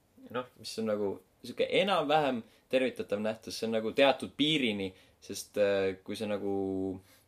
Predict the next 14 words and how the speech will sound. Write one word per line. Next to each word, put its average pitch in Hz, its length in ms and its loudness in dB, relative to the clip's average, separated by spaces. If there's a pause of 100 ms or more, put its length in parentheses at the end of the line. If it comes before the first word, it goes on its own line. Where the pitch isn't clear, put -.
(340)
kui 135 100 4
sa 127 200 4
reklaamid 117 420 2
välja 110 380 2 (640)
spetsiifilised, 110 1040 -4
ähm, 92 460 0 (1200)
no, 98 260 -4 (500)
spetsiifilised 110 760 -6
mehaanikad, 123 600 0
mis 101 100 -8
su 113 100 -4
mängus 113 280 -2
on, 101 180 -4
siis - 280 -10